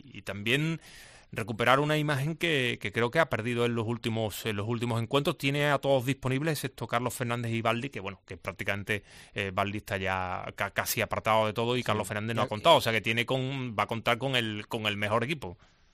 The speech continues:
Speaker 2: Y, y valía más que acaba contrato, ¿eh? El portero del Sevilla que, que termina contrato esta, esta temporada. Eh, vamos a empezar por esa polémica que hubo en Linares con las declaraciones de Julen Lopetegui tras el partido de la Copa del Rey.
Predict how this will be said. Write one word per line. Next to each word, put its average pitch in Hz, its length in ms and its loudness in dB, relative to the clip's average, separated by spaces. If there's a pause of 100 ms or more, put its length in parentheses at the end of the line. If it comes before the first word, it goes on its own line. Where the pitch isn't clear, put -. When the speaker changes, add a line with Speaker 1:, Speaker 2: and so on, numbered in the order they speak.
Speaker 2:
Y, 117 180 -10
y 123 40 -8
valía 117 340 0 (360)
más 120 100 -6
que 131 160 2
acaba 123 300 0
contrato, 117 440 0
¿eh? 87 200 -10
El 101 260 -10
portero 104 360 -8
del 107 100 -8
Sevilla 110 400 -6
que, 113 380 -8
que 117 120 -6
termina 110 300 -8
contrato 113 420 -6
esta, 101 460 -8
esta - 180 -8
temporada. 107 540 -2 (340)
Eh, 110 760 -6
vamos 127 680 -4
a - 20 4
empezar 226 420 0
por 202 440 2
esa 196 280 0
polémica 196 600 2
que 180 140 2
hubo 190 160 4
en 175 80 2
Linares 165 420 2
con - 180 -2
las 147 140 2
declaraciones 143 640 0
de 151 280 0
Julen 156 260 0
Lopetegui 147 580 0
tras 135 200 0
el 131 120 -4
partido 143 400 0
de 143 240 2
la 135 140 0
Copa 135 320 2
del 120 120 2
Rey. 151 360 4